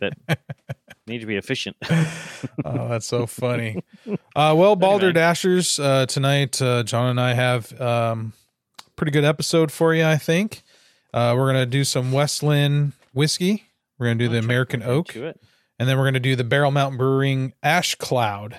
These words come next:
Speaker 1: Ash Cloud. Yep.
Speaker 2: Ash Cloud. Not to be confused with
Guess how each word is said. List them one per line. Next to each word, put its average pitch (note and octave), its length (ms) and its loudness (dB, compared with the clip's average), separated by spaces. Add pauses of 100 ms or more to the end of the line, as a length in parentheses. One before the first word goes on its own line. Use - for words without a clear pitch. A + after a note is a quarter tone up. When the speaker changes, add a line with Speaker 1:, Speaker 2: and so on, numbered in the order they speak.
(380)
Speaker 1:
Ash B2+ 400 -6
Cloud. F#2+ 500 -6
Yep. - 0 -
Speaker 2:
Ash C3+ 600 0
Cloud. A2+ 640 -4 (540)
Not C3 160 -2
to C3 80 -8
be C3 280 0
confused B2+ 560 -6
with B2+ 380 -6